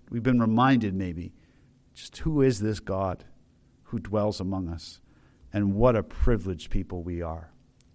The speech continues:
Let's pray. Oh God, we are so unworthy of your grace and of your kindness,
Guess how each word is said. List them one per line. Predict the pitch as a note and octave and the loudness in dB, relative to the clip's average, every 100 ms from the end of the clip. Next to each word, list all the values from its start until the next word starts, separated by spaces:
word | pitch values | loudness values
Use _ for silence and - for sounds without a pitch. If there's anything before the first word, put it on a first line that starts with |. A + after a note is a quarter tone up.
| _ | _
Let's | G2+ - | -14 -6
pray. | - - D2+ - - - _ _ _ _ - _ _ _ _ _ - - - - - - | 4 4 4 -10 -20 -20 _ _ _ _ -20 _ _ _ _ _ -20 -20 -20 -20 -20 -8
Oh | C3 | 0
God, | A#2+ B2+ A#2 | 6 8 10
we | A#2+ | 8
are | A2 | 6
so | - C#3+ C3 B2 | 4 6 6 8
unworthy | A2+ A2+ A#2+ A#2+ A2+ | 6 6 6 4 2
of | F#2+ | 2
your | G2 | -2
grace | E2 A2 A#2+ A#2 - - | -2 0 2 0 -2 -6
and | G#2+ | -4
of | G2 | -4
your | F#2+ | -4
kindness, | G2 - A2+ A2 G#2 G#2 - - | -6 -2 2 4 4 2 -6 -12